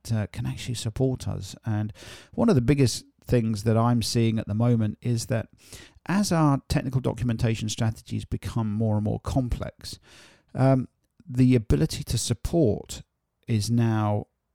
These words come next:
more vital than I have seen before. Some of the frustrations that I'm seeing in the market, I've got, actually got a separate blog coming out on this, is organizations are buying software that might,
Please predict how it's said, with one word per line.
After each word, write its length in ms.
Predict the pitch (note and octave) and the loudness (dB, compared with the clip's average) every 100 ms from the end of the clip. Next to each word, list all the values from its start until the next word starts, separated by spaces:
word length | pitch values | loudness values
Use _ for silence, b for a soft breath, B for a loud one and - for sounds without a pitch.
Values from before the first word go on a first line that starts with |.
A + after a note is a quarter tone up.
| _ - | _ -2
more 360 | B2 D3 D3 | 4 6 6
vital 640 | B2+ B2+ B2+ - G2 F#2 - _ A2+ | 4 2 2 -2 -8 -8 -12 _ -8
than 760 | A2 A#2 G#2+ G#2+ G#2+ G#2 G#2 - | 0 2 2 2 2 0 -4 -4
I 200 | A#2+ A#2 | -2 2
have 240 | A2 G#2+ - | 2 0 -2
seen 540 | - B2 A2 G#2+ G#2 B2 | -2 0 0 -2 -4 -4
before. 520 | A2+ - A#2+ G2 G2 | -4 0 2 2 0
Some 200 | - E3 | -2 0
of 40 | F3+ | 0
the 60 | |
frustrations 640 | F#3 F3 - C3+ B2+ A2+ A2 | 0 -2 2 2 2 -2 0
that 120 | A#2 | 2
I'm 200 | A#2+ A2 | 2 0
seeing 460 | - A#2 G2+ G#2 - _ | 0 -2 -2 -4 -10 _
in 140 | - A2+ | -4 0
the 80 | G#2+ | 2
market, 460 | C3+ B2+ A2+ G2 - | 2 2 -2 -4 -4
I've 360 | A2+ A2 A2+ | -4 -2 0
got, 120 | A#2 | 0
actually 260 | G#2+ A2 A2+ | 0 -2 -2
got 120 | G#2 | -2
a 40 | G2 | 0
separate 360 | B2 - - | -2 -2 0
blog 240 | - C#3 - | 2 2 2
coming 260 | G#2 F#2 | -4 -2
out 220 | E2+ F2 | -4 -4
on 140 | F2 D#2+ | -4 -4
this, 260 | F#2 - - _ _ _ _ _ _ _ _ - - | -6 -8 -18 _ _ _ _ _ _ _ _ -20 0
is 360 | C3+ B2+ A2+ - B B B B B B B B B - | 4 6 4 -2 B B B B B B B B B 2
organizations 720 | E3 E3 D3 B2+ B2+ A#2 A#2 | 4 6 6 6 4 2 0
are 60 | A2+ | 0
buying 360 | A#2 B2 A#2 A2 | 2 2 2 -2
software 480 | - B2 - A2 G#2+ | 0 0 2 2 2
that 220 | A#2 - | -4 -6
might, 460 | B2 D3+ D#3+ E3 | -6 -2 -2 -4